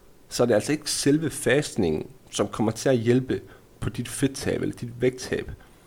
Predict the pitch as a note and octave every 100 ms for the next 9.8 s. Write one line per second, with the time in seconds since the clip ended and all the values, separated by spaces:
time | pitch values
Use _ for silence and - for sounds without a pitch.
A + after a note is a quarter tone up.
0 | - - C3 F#3+ E3 F#2 F2 G2 F2+ -
1 | - - A2+ A2 B2 C#3+ D#3+ C3 C#3 D#3+
2 | D3+ G2 F#2+ G2+ - - - - A2+ B2+
3 | B2 B2+ G2+ F2+ B2+ B2 - A2+ - B2+
4 | B2+ A2 G#2 F#2+ - A#2 G#2 - A2+ A#2
5 | A#2 A2 - A2 - G2 F#2 - C#3 C#3+
6 | A2+ A2 A#2 B2 - - F#2+ F#2 - -
7 | - - - - - A2+ A2 C3 - G#2+
8 | G2+ G#2 A2+ G#2 G2+ - G#2+ - C3+ C3
9 | - G#2 G#2 G#2 G#2 G#2 -